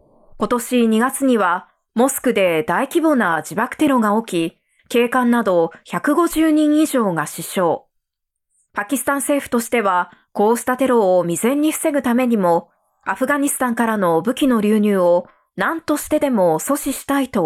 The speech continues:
考えているんです。当然、武器を運んでくるのは人間ですから、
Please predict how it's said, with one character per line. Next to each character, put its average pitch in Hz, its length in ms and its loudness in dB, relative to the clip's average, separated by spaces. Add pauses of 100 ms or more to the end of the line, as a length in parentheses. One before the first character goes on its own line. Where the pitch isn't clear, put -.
(100)
考 180 280 -4
え 180 100 -2
て 160 100 -6
い 151 80 -2
る 139 100 -4
ん 117 60 -10
で 113 160 -2
す。 - 280 -12 (1300)
当 269 240 2
然、 262 420 0
武 302 140 -2
器 370 140 2
を 311 80 4
運 285 300 -2
ん 294 40 0
で 294 100 0
く 302 120 -2
る 294 100 2
の 240 120 2
は 175 140 0
人 233 240 2
間 247 180 2
で 247 80 2
す 240 100 -6
か 202 120 -4
ら、 165 280 -4